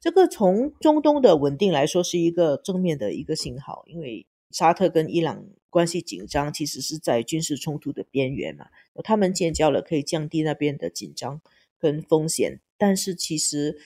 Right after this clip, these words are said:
对于美国来说，我觉得是一个信号了。然后我看到这个新闻的时候，我就觉得这个就是秦刚讲“打会还手、骂会还口”的一个注脚，就是中国以后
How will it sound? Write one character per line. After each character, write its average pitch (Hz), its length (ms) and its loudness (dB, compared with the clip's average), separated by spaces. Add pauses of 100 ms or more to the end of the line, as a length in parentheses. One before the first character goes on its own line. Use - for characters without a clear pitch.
(120)
对 208 160 0
于 185 80 0
美 143 180 -2
国 151 240 4
来 147 180 6
说， 160 360 2
我 92 120 -6
觉 131 140 -6
得 135 140 -6
是 151 160 -6
一 147 100 -4
个 147 140 -6
信 147 280 -10
号 - 240 -14
了。 - 140 -14
然 190 100 -8
后 214 300 -4 (280)
我 - 100 2
看 339 180 0
到 330 140 8
这 320 100 2
个 294 60 8
新 247 240 -2
闻 185 120 4
的 175 120 4
时 175 100 2
候， 170 60 4
我 127 160 2
就 170 120 -2
觉 139 220 -2
得 139 300 0 (240)
这 - 120 2
个 - 280 4
就 202 240 8
是 175 360 4 (300)
秦 170 260 -2
刚 185 240 6
讲 90 460 -6 (180)
“打 151 200 10
会 226 180 10
还 170 240 2
手、 139 220 4
骂 170 260 0
会 170 180 2
还 143 240 -4
口” 104 200 -6
的 87 180 -2
一 - 100 -6
个 170 120 2
注 170 260 -6
脚， - 380 -10 (280)
就 175 120 -12
是 170 280 0 (240)
中 185 180 -4
国 151 200 2
以 - 120 -4
后 156 380 -2